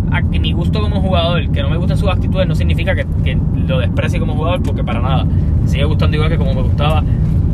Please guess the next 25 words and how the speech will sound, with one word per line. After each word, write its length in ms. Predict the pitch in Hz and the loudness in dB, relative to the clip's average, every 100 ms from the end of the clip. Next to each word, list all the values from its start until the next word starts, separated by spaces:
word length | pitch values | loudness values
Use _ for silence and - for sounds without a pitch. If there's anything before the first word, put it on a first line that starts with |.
| - - | 2 2
hace 180 | - 151 | 2 2
varias 220 | 147 147 | 2 2
temporadas 340 | 170 147 143 147 | 0 2 2 0
atrás, 280 | 226 226 | 0 0
como 180 | - - | 0 0
me 100 | - | -2
gustaba 580 | - - 180 202 196 180 180 165 | -2 0 0 0 0 -2 -4 -2
cuando 400 | 143 139 - 127 | 0 0 0 0
los 120 | 123 120 | 0 -2
Lakers 260 | 127 143 | -2 -2
lo 60 | 147 | -2
eliminaron. 440 | - 117 107 - | -2 -4 -4 -4
Igual, 260 | - 120 117 - - - - | -4 -2 -2 -2 -2 -2 0
no, 140 | - | 0
no 180 | - - | 0 0
cambia 400 | 165 160 156 143 | 2 0 0 0
eso. 220 | 135 - - | 0 0 0
Pero 220 | - - | 0 0
sí, 220 | - 254 - - | 0 0 0 0
eh, 320 | 143 131 131 - | 0 2 2 0
siento 340 | 147 - 180 | 0 -2 -2
que 160 | 180 175 | -2 0
hizo 200 | - 190 | 0 0
unas 140 | 190 | 0
cosas 260 | - - | 0 0